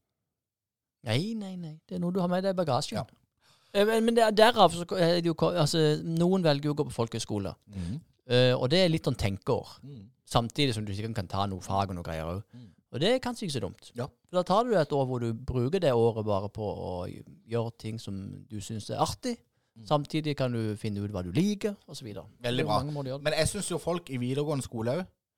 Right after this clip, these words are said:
Speaker 2: burde ha litt av den mentaliteten. De burde egentlig tenke oftere at de går på en folkehøyskole.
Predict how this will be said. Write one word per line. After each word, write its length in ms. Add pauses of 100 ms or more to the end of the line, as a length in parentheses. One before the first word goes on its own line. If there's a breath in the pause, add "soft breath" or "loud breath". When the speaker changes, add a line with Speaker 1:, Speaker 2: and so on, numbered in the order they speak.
(300)
Speaker 2:
burde 220
ha 80
litt 220
av 60
den 180
mentaliteten. 720 (480)
De 60
burde 200
egentlig 440
tenke 340
oftere 360
at 120
de 80
går 180
på 100
en 60
folkehøyskole. 560